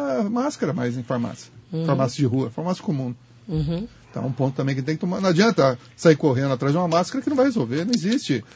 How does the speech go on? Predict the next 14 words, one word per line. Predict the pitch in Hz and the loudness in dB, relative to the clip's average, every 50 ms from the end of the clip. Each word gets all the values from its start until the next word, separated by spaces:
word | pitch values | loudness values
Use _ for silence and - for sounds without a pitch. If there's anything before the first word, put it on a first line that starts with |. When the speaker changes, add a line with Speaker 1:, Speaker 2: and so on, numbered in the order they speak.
| - | 2
Speaker 1:
o | - 156 | 4 6
risco | 127 180 196 156 - - 143 | 8 8 6 6 4 2 2
hoje. | 139 143 127 107 101 104 - - - - - - - - - - - - - - - - | 4 4 4 2 -2 -6 -14 -16 -20 -20 -20 -20 -20 -20 -20 -20 -20 -20 -20 -14 -4 -2
Uma | - 143 | 0 4
coisa | - 165 160 165 | 6 6 6 6
importante | 165 - 160 147 135 160 156 143 - - | 6 8 8 8 8 6 4 4 2 0
também | 151 131 123 143 165 180 175 | 0 2 4 4 4 4 4
é | 160 156 | 2 2
que | - 165 | 2 2
esse | 156 - - | 2 2 2
vírus, | 143 120 135 170 185 185 160 143 120 113 127 | 2 4 6 6 8 8 6 4 2 0 -2
no, | 147 147 139 131 127 | -2 -2 -2 0 0
no | 139 147 | -2 0
calor, | 143 160 139 135 139 165 190 196 147 | 2 4 4 6 8 8 6 6 4